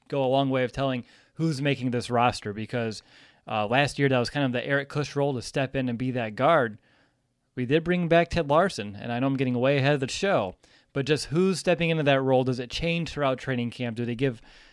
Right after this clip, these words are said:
other undrafted free agents some opportunities with the ones? I mean, it's, I think they're gonna have to really impress the coaches to kinda get that sort of, you know, level of practice. But just those are things that with Kyle Long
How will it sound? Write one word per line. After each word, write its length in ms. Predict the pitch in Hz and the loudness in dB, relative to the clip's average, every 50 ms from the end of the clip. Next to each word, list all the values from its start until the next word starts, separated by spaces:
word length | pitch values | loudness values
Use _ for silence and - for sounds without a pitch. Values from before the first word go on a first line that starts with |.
| _ _ _ | _ _ _
other 340 | 160 165 151 156 147 143 - - | -2 2 2 4 2 2 2 0
undrafted 520 | 135 143 151 131 139 151 147 - - 113 | 0 0 2 4 4 4 4 2 -2 -8
free 220 | - - 135 123 | -6 -4 -4 0
agents 360 | 127 139 147 139 143 147 131 - | 0 0 0 -2 -4 -6 -4 -2
some 120 | 151 151 | 0 0
opportunities 580 | 151 151 - - - 143 151 151 147 151 135 139 | 0 0 -2 -4 -8 -6 -4 -2 0 -2 -2 -2
with 100 | 143 127 | -6 -4
the 60 | 143 | -2
ones? 340 | 139 143 151 156 156 131 127 | 0 2 2 0 0 -2 -2
I 40 | |
mean, 140 | 117 127 123 | -2 -2 -4
it's, 100 | 110 - - 85 | -6 -8 -12 -12
I 120 | 92 117 123 | -10 -10 -6
think 180 | 147 139 123 | -4 -4 -6
they're 80 | 123 110 | -4 -4
gonna 140 | 131 123 117 | -4 -4 -4
have 80 | 104 | -6
to 160 | - 117 113 - - - - - - _ | -8 -10 -12 -12 -16 -20 -20 -20 -20 _
really 380 | - 135 160 170 175 170 165 156 | 0 4 4 4 6 4 2 0
impress 300 | 151 139 151 156 143 - | 0 0 0 0 0 0
the 100 | 135 131 | -4 0
coaches 360 | - 147 151 139 120 117 110 | 2 2 2 2 0 -6 -8
to 80 | 127 120 | -8 -6
kinda 260 | - 135 131 127 120 | -4 -4 -2 -2 -4
get 380 | 113 123 127 123 - - - - _ _ _ _ _ _ | -4 -4 -4 -4 -4 -8 -16 -20 _ _ _ _ _ _
that 500 | 113 110 107 113 113 135 139 139 151 143 | -16 -14 -14 0 2 4 4 4 4 2
sort 300 | - - 143 135 131 127 | -2 -2 2 2 4 4
of, 520 | 123 120 120 110 107 104 101 107 - - - - | 2 2 0 -2 -4 -10 -14 -18 -20 -20 -18 -14
you 80 | 113 | -10
know, 220 | 110 101 101 101 107 - | -8 -8 -8 -8 -10 -10
level 460 | 123 127 139 143 143 120 127 123 117 | -2 2 4 4 4 4 2 0 -2
of 140 | 107 - - | -2 -2 0
practice. 500 | 151 170 202 226 - - 226 101 95 - | 0 2 2 0 -2 -4 -8 -8 -8 -10
But 340 | - - 120 113 113 - - _ _ _ _ _ _ _ _ _ | -8 -6 -6 -6 -6 -8 -12 _ _ _ _ _ _ _ _ _
just 280 | - 131 - - - - | -10 -10 -8 -10 -4 2
those 260 | 151 165 185 190 170 | 4 4 4 4 2
are 80 | 170 147 | -2 -4
things 300 | - 170 170 160 143 127 | -2 -2 -2 -2 0 -2
that 140 | 143 135 135 | -2 -2 -2
with 140 | 127 - | -4 -6
Kyle 260 | - - 160 156 143 139 | -4 -2 0 0 2 4
Long 360 | 143 147 147 143 135 131 | 4 4 4 2 0 -4